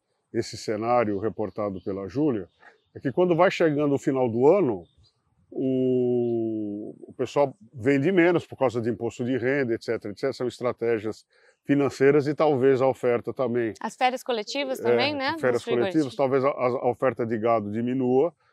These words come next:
Speaker 1: e o preço se sustente, tá? Bom, Júlia, nós falamos até agora do mercado da,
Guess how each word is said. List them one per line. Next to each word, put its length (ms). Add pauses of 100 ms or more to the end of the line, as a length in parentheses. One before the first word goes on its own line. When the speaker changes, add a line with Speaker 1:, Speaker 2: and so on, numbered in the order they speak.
(140)
Speaker 1:
e 60
o 40
preço 340
se 160
sustente, 600
tá? 180 (320)
Bom, 240
Júlia, 300
nós 140
falamos 360
até 140
agora 340
do 120
mercado 640
da, 760